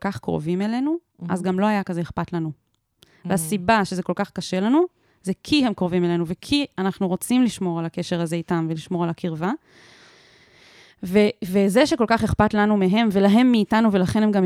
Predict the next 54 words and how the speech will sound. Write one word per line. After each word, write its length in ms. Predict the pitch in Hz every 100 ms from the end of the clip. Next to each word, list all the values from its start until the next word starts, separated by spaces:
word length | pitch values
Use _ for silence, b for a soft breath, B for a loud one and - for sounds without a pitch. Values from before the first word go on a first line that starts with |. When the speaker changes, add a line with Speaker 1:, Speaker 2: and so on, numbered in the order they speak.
| 175
Speaker 1:
מנסים 380 | 180 175 208 208
לדבר 280 | 185 185
איתנו 280 | 208 233 247
על 80 | 262
זה. 240 | 240 302 349
Speaker 2:
זה 120 | 170
יכול 200 | 180 180
להפוך 380 | 175 - 175 -
את 80 | 160
זה 100 | 160
להרבה 300 | 156 156 165
יותר 180 | 160 165
אמוציונלי, 680 | 160 - 170 165 160 139 165
את 60 | _
כל 200 | - 160
השיחה 320 | - - 165
Speaker 1:
להרבה 140 | 185
Speaker 2:
הזאת. 100 | 185
Speaker 1:
יותר 140 | 202 220
אמוציונלי, 400 | 196 233 320 381
וגם 300 | 269 294 339 311
מהצד 320 | 285 294 285
השני 380 | - 302 359 330
זה 100 | 269
יכול 200 | - 247
להפוך 320 | 247 233 240
את 100 | 220
זה, 160 | 208 202
להזכיר 560 | 185 190 190 175 - 247
לנו 200 | 240 208
כל 160 | 208 196
הזמן 280 | 180 190
שבסוף 640 | 190 196 170 165 185 202 220
המקום 340 | 220 190 196
הזה, 160 | 190 180
זה, 100 | 175
זה 160 | 175 185
בא 120 | 190
מאהבה 360 | 190 175 170 190
וזה 120 | 180
בא 120 | 175 175
מאכפתיות, 680 | 170 - 175 240 294 - - b b b b
כי 80 | 196
אכפת 220 | - 208
לנו 140 | 208
אחד 160 | 196 196
מהשני 340 | 196 185 196
מה 100 | 190
אנחנו 220 | 175 170
חושבים 360 | - 170 - 196
ואיך 140 | 185 190
אנחנו 160 | 175
מתנהלים 300 | 175 175 175
בעולם. 320 | 175 165 185